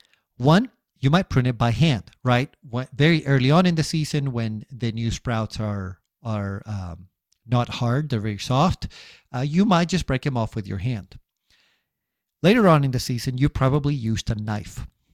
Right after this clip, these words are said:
okay? Now, if you did not prune something in a timely fashion, it would actually harden, and that hardened growth, you would have to cut off with an axe. As you can imagine,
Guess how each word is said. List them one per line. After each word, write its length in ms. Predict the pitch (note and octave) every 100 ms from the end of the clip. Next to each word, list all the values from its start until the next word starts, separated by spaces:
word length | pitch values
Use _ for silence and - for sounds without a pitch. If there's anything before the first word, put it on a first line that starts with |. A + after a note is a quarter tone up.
| _ _ _
okay? 240 | G2+ A2 - - _
Now, 240 | C#3 D3 -
if 180 | C3+ -
you 120 | E3+
did 180 | F#3+ G3
not 280 | F#3 E3 -
prune 260 | D#3 D#3+
something 600 | D3+ C#3 B2+ C3+ A#2+ A2 -
in 100 | A#2+
a 60 | A#2+
timely 340 | A#2+ A#2 G#2+
fashion, 540 | - D#3 D#3 D#3+ C#3+ - - _ _ _ _
it 180 | D3 C#3
would 220 | A#2+ A2+ -
actually 360 | A#2 - G#2+
harden, 500 | G2 D#3 E3 D#3 D3 - _ _ _ C3+
and 220 | C3 B2
that 240 | D3 E3
hardened 440 | - D3+ C#3 B2+ A#2 _ _ _
growth, 400 | C3+ D3 D#3 - _
you 200 | - C#3+
would 120 | D#3 C#3
have 280 | B2 B2 -
to 80 | C3 -
cut 220 | B2+ A#2+
off 260 | A2+ G#2+
with 140 | B2+ A#2+
an 160 | A2 -
axe. 440 | C3 G#2 - - - _ _ _ _ _ _ _ _ _ - -
As 160 | B2+
you 80 | F3
can 140 | G#3+
imagine, 520 | F#3 C3+ A#2+ A2 G2